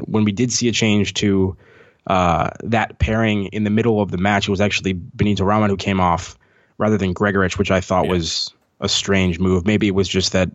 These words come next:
Speaker 1: you know, it was a legs issue because, you know, Rahman runs so much. But, um, I, once again, as we talked about last week, I would prefer to see that Rahman Katuchu partnership and see what they can accomplish together.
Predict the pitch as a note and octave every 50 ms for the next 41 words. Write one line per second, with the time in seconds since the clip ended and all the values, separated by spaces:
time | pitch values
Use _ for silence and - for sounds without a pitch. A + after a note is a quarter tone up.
0 | - - - G2 F2+ F2+ F2 F2 E2+ F2 F2 F#2 F#2+ G2 G2+ G2 - - A2 G#2+
1 | G#2+ G2+ - - F2+ E2+ E2+ F2+ F2+ E2 F2 F2+ F2+ F2 E2+ E2 F2 F2+ - -
2 | A2 A2+ A#2 B2 A#2+ - - - F#2+ E2+ - - - - - - - - _ _
3 | - G2 F#2+ F#2 F2 F2 E2+ E2 D#2 E2 F2+ - _ _ _ _ _ _ _ _
4 | _ _ _ - G#2 G#2 G#2+ F#2 G#2+ B2+ B2+ B2 - A2 A2 G#2 G2 G#2 G2 G2
5 | G#2+ - - G2 F#2+ - G2+ G2 G2 G2 G2 F#2+ - - F2+ F2+ F#2 F#2 F2+ -
6 | - - - - - G#2+ G#2 G2 F#2 F#2 F2+ - _ _ - - - - G#2+ G#2
7 | G2 F#2+ F#2 - - F#2+ E2+ - F#2 G2+ F#2 F#2+ F#2+ F#2+ F#2 F2+ - - - G2
8 | F2+ - F2 - F#2 D#2+ - D#2 - - E2+ E2+ F2+ - - F#2+ F#2 E2+ F2+ F2+
9 | - E2+ E2 - E2+ E2 E2 E2+ - - - E2+ F#2+ F2+ F2 F2 F2